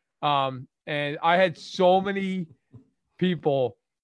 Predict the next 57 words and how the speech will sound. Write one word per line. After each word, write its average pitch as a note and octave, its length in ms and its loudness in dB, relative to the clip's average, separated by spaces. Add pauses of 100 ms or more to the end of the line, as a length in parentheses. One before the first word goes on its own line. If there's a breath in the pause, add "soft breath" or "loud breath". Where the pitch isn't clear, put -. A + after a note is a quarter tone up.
(120)
who D#3+ 80 0
were E3 120 4
just, D3 260 -4
like, C#3+ 200 -2
full-on E3+ 420 0
mouth D3 340 -2
breathers B2+ 540 -6
in D#3+ 120 -14
the C3 80 -10
comment D3 420 -8
section. C3+ 320 -10
They're C3 100 -8
like, D3+ 200 -8
"What F#4+ 160 6
are F4+ 40 4
you, D#4 140 8
an C4 180 0
idiot? D#4 480 4 (500)
They D#4 140 6
lose D#4 280 6
by C#4 100 6
a B3 120 8
hundred A#3+ 400 4
points." B3 240 4
It F#3 40 4
was, D#3+ 260 0
it E3+ 60 -2
was C#3+ 160 -2
great. C3+ 280 -4
It, F3+ 140 0 (340)
it's G#3+ 220 -2
second A#3+ 540 -2
to G#3 80 -4
my G3+ 160 2
article F3+ 400 0
where E3 140 2
I D3+ 100 0
wrote D3+ 320 0
that, D3+ 140 -8 (260)
like, F#3 140 -12
Tim A3+ 200 -2
Tebow F#3+ 360 -4
in E3+ 60 -4
his C#3+ 100 -12
first E3+ 340 -6 (480)
at C#3 220 -10
bat D3 340 0
with D#3 140 -12
the C#3 80 -10
Mets C#3+ 280 -6
minor C3 320 -4
league C3 240 -8
club C3 480 -4 (340)
hit D3 100 -4
a C#3+ 40 0
home C#3+ 240 -2
run. C#3 400 -4